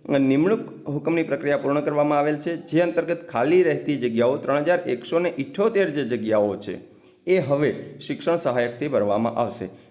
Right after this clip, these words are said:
એટલે કે વર્તમાનમાં ચાલી રહેલ શિક્ષણ સહાયક ભરતીમાં સદર જગ્યાઓમાં ઉમેરો કરીને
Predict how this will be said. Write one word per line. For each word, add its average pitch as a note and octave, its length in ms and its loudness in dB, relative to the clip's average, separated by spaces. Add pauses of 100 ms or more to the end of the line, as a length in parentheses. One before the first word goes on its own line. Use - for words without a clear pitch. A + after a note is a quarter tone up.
એટલે D3+ 160 -2
કે F3+ 100 0
વર્તમાનમાં E3+ 720 2
ચાલી D3 220 4
રહેલ C#3 240 0
શિક્ષણ - 320 -6
સહાયક D3 320 0
ભરતીમાં B2 440 0
સદર D#3 360 0
જગ્યાઓમાં A#2+ 760 0
ઉમેરો D3+ 340 2
કરીને A2+ 380 0